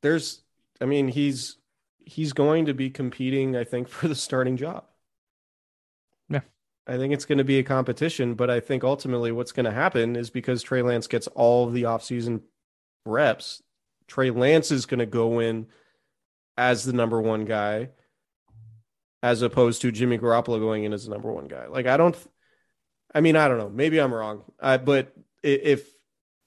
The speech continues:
Speaker 1: Jimmy Garoppolo is coming off surgery and hasn't thrown in months and months, and Trey Lance was a full participant and able to do everything and worked with the starters throughout the offseason program,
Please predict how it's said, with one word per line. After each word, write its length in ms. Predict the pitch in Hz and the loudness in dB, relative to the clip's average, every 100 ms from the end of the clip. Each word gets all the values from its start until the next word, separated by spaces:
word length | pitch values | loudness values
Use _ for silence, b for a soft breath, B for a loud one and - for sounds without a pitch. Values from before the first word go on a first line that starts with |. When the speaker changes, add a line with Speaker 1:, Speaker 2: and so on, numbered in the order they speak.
| _ _ - | _ _ -16
Speaker 1:
Jimmy 300 | - 160 180 | -4 0 2
Garoppolo 460 | 151 135 135 139 120 | 4 4 2 -2 -4
is 100 | - | -4
coming 380 | - 131 131 117 | -4 -2 0 0
off 280 | 113 110 | -2 -4
surgery 680 | - 123 110 104 107 120 123 - | -8 -6 -6 -6 -10 -10 -10 -8
and 140 | 113 | -4
hasn't 380 | 117 117 123 - | -2 -2 -2 -6
thrown 520 | - 120 113 113 110 | -6 -2 0 0 -2
in 160 | - 107 | -4 -4
months 300 | 110 113 - | -2 -4 -4
and 120 | 113 | -4
months, 400 | 107 107 104 - - | -4 -4 -8 -14 -8
and 280 | 123 113 110 | -4 -2 -4
Trey 220 | - 123 | -2 -2
Lance 260 | 113 113 110 | 0 -2 -4
was 120 | 113 | -8
a 40 | 107 | -8
full 200 | - 123 | -4 -4
participant 760 | 123 113 113 110 110 117 110 - | -2 -4 -6 -8 -6 -6 -6 -6
and 100 | 110 | -6
able 180 | 110 107 | -6 -8
to 100 | 113 | -8
do 180 | 113 - | -6 -8
everything 600 | 123 123 110 120 113 110 b b _ | -8 -8 -6 -4 -6 -8 b b _
and 140 | 120 | -4
worked 180 | 123 120 | -2 -4
with 120 | 120 | -6
the 60 | 110 | -8
starters 380 | - 110 110 104 | -4 -4 -4 -4
throughout 220 | 113 107 | -6 -4
the 60 | 117 | -4
offseason 420 | 113 - 113 107 | -4 -6 -8 -4
program, 420 | 120 123 113 104 | -2 0 0 -2